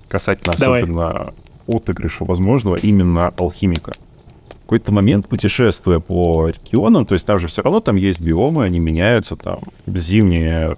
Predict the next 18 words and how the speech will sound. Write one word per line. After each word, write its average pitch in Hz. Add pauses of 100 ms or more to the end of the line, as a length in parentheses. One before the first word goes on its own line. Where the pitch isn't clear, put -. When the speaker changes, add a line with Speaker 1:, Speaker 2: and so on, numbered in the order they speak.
(140)
Speaker 1:
тундра 87
в 80 (180)
Бруме, 123
там 80 (200)
более 101
такое 87
что-то 95
типа 92
болотисто-тропическое 92
в 85
окрестностях 87 (180)
Бравила 92
и 85
нижнее 87
в 80
Левине, 107
там 82 (340)
что-то 101